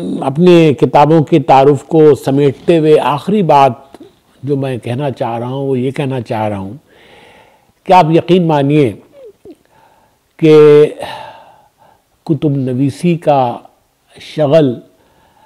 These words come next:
बाज़ औक़ात मुझे मायूसी की अथाह गहराइयों तक पहुँचा देता है। खुसूसन उस वक्त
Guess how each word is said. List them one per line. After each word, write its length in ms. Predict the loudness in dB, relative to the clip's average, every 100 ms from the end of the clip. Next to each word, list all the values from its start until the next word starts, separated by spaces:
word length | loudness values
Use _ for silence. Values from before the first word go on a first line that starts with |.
| _ _ _ -2
बाज़ 300 | 2 2 0
औक़ात 680 | -2 -2 0 0 -2 -8 _ -16 -10
मुझे 340 | -6 0 0
मायूसी 800 | 0 -2 -2 -2 -4 -6 -4 -4
की 400 | -4 -4 -2 0
अथाह 520 | -2 -4 -4 -2 0
गहराइयों 560 | -2 -4 -4 -6 -6 -8
तक 140 | -10
पहुँचा 400 | -10 -12 -12 -14
देता 340 | -12 -14 -16 -20
है। 180 | -20 _ _ _ _ _ _ _ _ _ _ _ -6
खुसूसन 500 | -4 -2 -4 -2 -6
उस 220 | -6 -2
वक्त 420 | -2 -2 -8 _